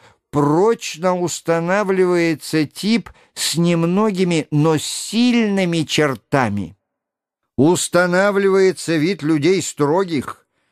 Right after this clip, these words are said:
воинственных, мудро молчаливых, живущих сплочённым и замкнутым кругом, и в силу этого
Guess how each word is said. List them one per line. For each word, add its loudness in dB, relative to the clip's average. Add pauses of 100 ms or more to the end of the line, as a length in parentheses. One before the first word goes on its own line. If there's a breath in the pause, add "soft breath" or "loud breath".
воинственных, 0 (180 soft breath)
мудро 2
молчаливых, 0 (240 soft breath)
живущих 0
сплочённым -2
и 0
замкнутым 0
кругом, 2 (300 soft breath)
и 4
в -8
силу 0
этого 0